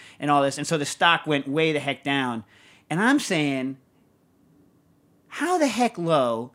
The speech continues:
can Kraft Heinz get? I've been researching. I don't know how to do it. How to buy, I wanna buy, uh, options. I don't know how to do this because I'm not a, not right now, but eventually in Kraft Heinz, because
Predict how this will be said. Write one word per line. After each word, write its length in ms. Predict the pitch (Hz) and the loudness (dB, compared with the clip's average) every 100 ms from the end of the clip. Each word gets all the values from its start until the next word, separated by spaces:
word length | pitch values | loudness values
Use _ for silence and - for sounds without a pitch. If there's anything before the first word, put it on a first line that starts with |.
| - | -8
can 180 | 170 | -6
Kraft 380 | 147 175 165 160 | -4 0 0 0
Heinz 320 | - 151 139 | -2 -2 -2
get? 240 | - 147 123 | -4 -4 0
I've 240 | 175 233 220 | 2 4 2
been 220 | 214 170 | 0 0
researching. 480 | 196 190 160 139 143 | -2 0 -2 -2 -2
I 40 | |
don't 100 | 175 | -2
know 60 | 170 | 0
how 160 | 160 | 0
to 60 | 147 | -2
do 220 | 120 139 | -2 -2
it. 160 | 110 - _ _ _ | -4 -10 _ _ _
How 260 | - 180 185 | -8 2 2
to 80 | 180 | 2
buy, 680 | 131 151 147 143 139 139 131 _ _ _ _ - | 2 4 4 4 2 -2 -8 _ _ _ _ 0
I 120 | 170 | 2
wanna 260 | 220 208 180 | 4 2 2
buy, 640 | 156 143 143 139 139 143 - | 4 4 4 2 0 -4 -4
uh, 420 | 131 123 120 120 - | -2 0 0 -4 -4
options. 680 | 143 151 - 139 113 104 - 135 | -6 -6 -8 -8 -8 -10 -10 -6
I 40 | |
don't 80 | 156 | -4
know 60 | 151 | -2
how 100 | 135 | -4
to 60 | |
do 180 | 117 127 | -6 -6
this 180 | 110 - | -8 -12
because 240 | 127 123 | -14 -8
I'm 80 | 120 | -6
not 180 | 127 120 | -4 -4
a, 180 | 104 110 - - _ _ _ | -6 -10 -18 -20 _ _ _
not 280 | 156 226 254 | 0 2 4
right 200 | 220 202 | 4 4
now, 240 | 175 156 127 | 4 2 2
but 100 | 143 | 0
eventually 340 | 170 185 175 | -2 -2 -2
in 60 | 147 | 0
Kraft 260 | 165 151 | 2 2
Heinz, 220 | 170 147 | 0 -2
because 340 | - 170 180 | -4 -2 -2